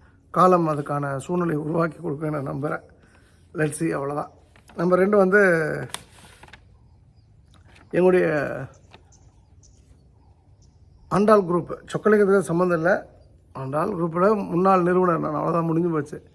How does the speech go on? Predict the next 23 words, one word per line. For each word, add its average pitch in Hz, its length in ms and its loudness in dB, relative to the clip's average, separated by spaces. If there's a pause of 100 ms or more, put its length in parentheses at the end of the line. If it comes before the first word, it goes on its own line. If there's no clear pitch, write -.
(360)
அவங்க 180 320 0
வந்து 175 220 2
அந்த 175 240 0
team 220 200 2
of 185 180 2
people 185 300 -4
சேர்ந்து 180 420 -4
கிளாஸ் 170 300 -4
எடுக்க 151 200 -10
போறாங்க. 151 420 -6 (540)
கிளாஸோட 233 520 2
நோக்கம் 196 400 0
வந்து, 180 400 -2 (580)
அஹ், 160 600 -4 (120)
people 233 380 -2
should 185 140 -6
not 202 180 4
get 170 300 -8
cheated 185 320 -4
by 214 260 -2 (460)
wrong, 185 380 2 (140)
அஹ், 170 380 -4
அம், 156 600 -10